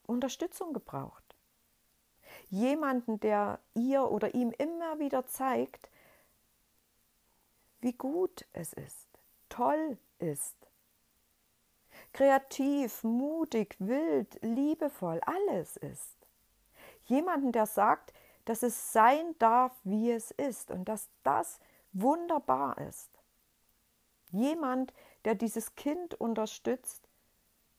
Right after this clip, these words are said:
wirk-, ihm wirkliche Geborgenheit, ihm wirkliche Nähe und wirkliche Sicherheit gibt. Ist es das? Oder ist es eins oder sind es zwei oder drei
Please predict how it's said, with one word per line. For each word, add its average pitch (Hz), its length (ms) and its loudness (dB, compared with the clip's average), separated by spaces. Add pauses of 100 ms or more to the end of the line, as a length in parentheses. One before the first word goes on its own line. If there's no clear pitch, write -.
(120)
wirk-, 262 420 2
ihm 226 280 0
wirkliche 285 460 -2
Geborgenheit, 190 760 2
ihm 180 260 -6
wirkliche 254 520 4
Nähe 190 360 0 (320)
und 180 280 -8
wirkliche 233 540 2
Sicherheit 208 540 -6 (100)
gibt. - 360 -20 (1300)
Ist 196 140 -8
es 220 160 -4
das? 240 480 0 (500)
Oder 240 180 4
ist 247 120 2
es 233 100 -4
eins 330 540 0
oder 208 160 -2
sind 247 260 0
es - 140 -12
zwei 311 340 6
oder 254 140 2
drei 311 260 0